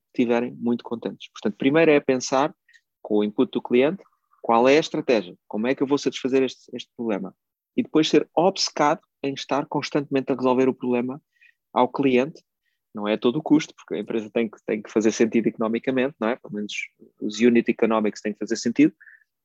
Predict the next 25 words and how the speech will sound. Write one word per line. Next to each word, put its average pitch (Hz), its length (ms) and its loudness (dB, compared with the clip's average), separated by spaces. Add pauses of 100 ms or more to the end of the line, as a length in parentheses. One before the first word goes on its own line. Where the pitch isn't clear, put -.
mas 135 420 2 (440)
ser - 320 0
obcecado - 600 0 (280)
pelo 123 200 2
problema 123 500 0 (140)
e - 80 -6
pelo 120 240 0
cliente. 104 360 -8 (1400)
E 123 120 4
em 139 80 6
terceiro, 135 500 0
para 113 120 -2
fazer 120 300 2
isso 120 180 0
acontecer, 110 540 -2 (500)
contratar 110 640 -2
pessoas 113 640 -2 (420)
absolutamente 120 840 -4
excelentes, - 480 -4 (160)
melhores 110 680 0
do - 140 -10
que - 80 -2
a 107 40 -4
própria 107 300 -2
pessoa. - 360 -8